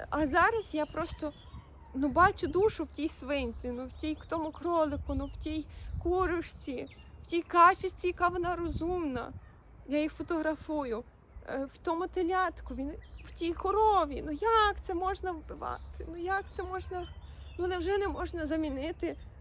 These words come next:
Ну, нехай буде на те рослинне, той же кебаб. Ну, чому саме там має бути це тваринне м'ясо? Не можна зробити подібний смак, але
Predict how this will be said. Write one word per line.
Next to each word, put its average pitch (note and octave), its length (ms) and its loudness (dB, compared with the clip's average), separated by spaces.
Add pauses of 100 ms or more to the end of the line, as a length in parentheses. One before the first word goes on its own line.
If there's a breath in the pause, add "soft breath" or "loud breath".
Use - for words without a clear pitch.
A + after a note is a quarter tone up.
Ну, D4 360 -4
нехай D4+ 360 -2
буде D#4+ 220 -6
на D#4+ 120 -4
те D#4+ 180 0
рослинне, D#4+ 720 -2 (120)
той D4+ 180 -2
же C#4+ 200 -6 (120)
кебаб. C4+ 540 4
Ну, C#4 160 -6
чому F4 360 -6
саме D#4+ 360 -4
там D4+ 200 -2
має D4 200 -4
бути B3+ 360 -8 (340 loud breath)
це F#3+ 120 -2
тваринне C#4+ 520 -2
м'ясо? A#3 360 -4
Не A#3+ 100 -4
можна D#4 580 -2
зробити C#4 540 -4 (100)
подібний C4+ 420 -2
смак, A3 340 -4
але B3+ 240 -2